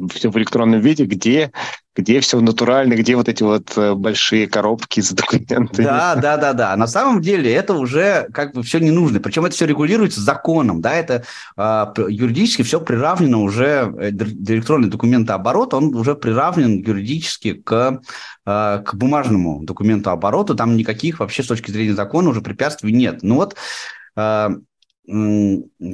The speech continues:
Speaker 2: так, к сожалению, происходит. Но здесь я хочу, чтобы вы понимали, как выглядит электронная подпись. Да?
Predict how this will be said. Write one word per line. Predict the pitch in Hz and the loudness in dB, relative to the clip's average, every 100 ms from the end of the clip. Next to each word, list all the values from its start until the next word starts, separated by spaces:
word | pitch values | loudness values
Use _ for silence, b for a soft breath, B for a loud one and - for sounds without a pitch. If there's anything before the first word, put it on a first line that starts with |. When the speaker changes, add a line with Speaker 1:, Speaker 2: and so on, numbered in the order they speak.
| 95 | -6
Speaker 2:
так, | 135 | -6
к | - | -4
сожалению, | 113 110 131 131 | -2 0 0 0
происходит. | 120 117 92 - | -2 0 -2 -2
Но | 120 180 - | -2 -2 -2
здесь | 120 220 | 0 0
я | 208 | 0
хочу, | 160 - | -2 -4
чтобы | 156 156 | -6 0
вы | |
понимали, | 156 151 127 85 | 2 2 0 -2
как | 156 190 | -4 -2
выглядит | 143 143 120 110 | -2 -2 -2 0
электронная | 101 120 127 117 | 0 2 2 2
подпись. | 82 - - - _ _ | -4 -10 -14 -20 _ _
Да? | 123 110 151 147 | -8 -2 -2 -4